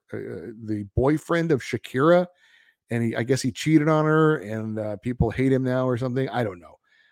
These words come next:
I don't really care. Uh, but yes, I, <laughs> Tommy, I did look into that, and I did see, uh, that there is, it looks like L A Kings, but it's La Leagues, and it's some soccer league or soccer, seven-on-seven soccer league that's put together.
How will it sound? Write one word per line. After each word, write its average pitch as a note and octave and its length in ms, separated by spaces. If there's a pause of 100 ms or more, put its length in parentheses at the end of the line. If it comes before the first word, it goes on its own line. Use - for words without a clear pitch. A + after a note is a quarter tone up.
(120)
I A#2+ 140
don't A2+ 120
really F#2+ 180
care. E2+ 240 (240)
Uh, C#3 300
but C#3+ 240
yes, D3+ 480
I, C3+ 260 (540)
<laughs> - 120
Tommy, C#3 300
I B2+ 80
did C#3+ 380
look C3 300
into C3 220
that, F#2+ 300 (560)
and A2+ 100
I A2+ 100
did A#2+ 220
see, A#2 440
uh, G#2+ 80
that G#2+ 180
there A#2+ 160
is, A2+ 400 (560)
it B2+ 120
looks E3 220
like D#3+ 240
L D3 180
A C#3 120
Kings, C3 420
but B2 140
it's A#2 140
La A#2+ 240
Leagues, A2 680
and A2+ 100
it's G#2 100
some A2+ 160
soccer G#2 440
league G2 340
or - 60
soccer, G2 680 (1400)
seven-on-seven A#2+ 640
soccer F#2+ 380
league E2 140
that's D#2+ 120
put - 160
together. E2 280